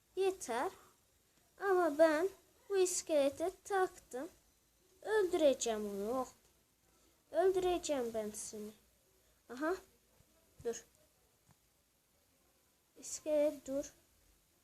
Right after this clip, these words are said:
Bunu kırmaya çalışıyorum.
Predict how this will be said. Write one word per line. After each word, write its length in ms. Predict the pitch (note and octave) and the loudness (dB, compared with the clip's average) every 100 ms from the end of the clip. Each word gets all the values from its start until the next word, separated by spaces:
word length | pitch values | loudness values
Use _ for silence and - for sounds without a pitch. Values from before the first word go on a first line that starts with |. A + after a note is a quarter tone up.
| _ - - - _ _ | _ -20 -20 -20 _ _
Bunu 200 | C4+ C#4 D#4 | -6 -6 -4
kırmaya 520 | - C#4 C4+ C4+ D4+ | -2 -2 0 0 0
çalışıyorum. 1000 | - D4 B3+ - - A#3 A3+ A3+ C4 F#4 | 2 2 2 0 0 2 4 6 6 6